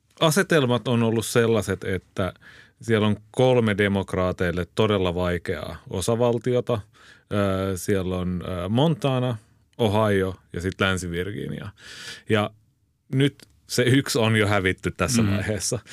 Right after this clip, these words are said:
Speaker 1: Et nyt demokraattien pitäisi pitää paikkansa, ö, Ohiossa ja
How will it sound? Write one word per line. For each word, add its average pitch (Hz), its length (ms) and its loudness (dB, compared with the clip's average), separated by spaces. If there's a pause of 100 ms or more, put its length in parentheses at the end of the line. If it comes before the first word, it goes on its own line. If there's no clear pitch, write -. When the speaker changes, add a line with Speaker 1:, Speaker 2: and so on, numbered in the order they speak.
(340)
Speaker 1:
Et 113 140 2 (160)
nyt 127 220 0 (100)
demokraattien 113 800 2
pitäisi 104 340 0 (200)
pitää 110 280 2 (120)
paikkansa, 95 640 -2
ö, 90 320 -4
Ohiossa 101 760 2 (300)
ja 90 200 -4